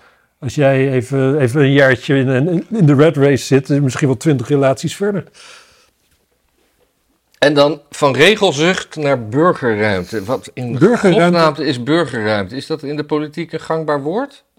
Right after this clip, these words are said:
Speaker 1: Ik denk dat ze daarmee bedoelen een stukje zelfredzaamheid, een stukje civil society, een beetje.
Speaker 2: Dat is
Speaker 1: Ik vind het een goede, het zou, het is wel een goede naam voor een, eh,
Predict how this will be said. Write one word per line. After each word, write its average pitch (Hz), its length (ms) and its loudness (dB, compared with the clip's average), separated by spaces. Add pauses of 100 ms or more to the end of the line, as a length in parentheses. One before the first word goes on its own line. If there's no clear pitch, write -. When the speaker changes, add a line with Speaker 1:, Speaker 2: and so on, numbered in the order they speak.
(200)
Speaker 1:
Ik 160 200 -18
denk 143 180 -12
dat 135 180 -12
ze 120 140 -12
daarmee 123 380 -8
bedoelen 120 380 -6
een 131 80 -4
stukje - 580 -10
zelfredzaamheid, 127 1120 -8
een - 40 -20
stukje - 340 -14
civil - 720 -10
society, 123 720 -8
een 127 280 -8 (220)
beetje. 120 500 -12 (1700)
Speaker 2:
Dat - 160 -20
is - 80 -20
Speaker 1:
Ik 151 140 -14
vind 160 160 -8
het 117 120 -10
een 127 100 -8
goede, 135 320 -4
het 117 220 -6
zou, 135 200 -10
het - 120 -12
is - 60 -20
wel 165 100 -8
een - 60 -14
goede 165 160 -6
naam 156 220 -8
voor 131 240 -8
een, 120 180 -4
eh, 117 160 -2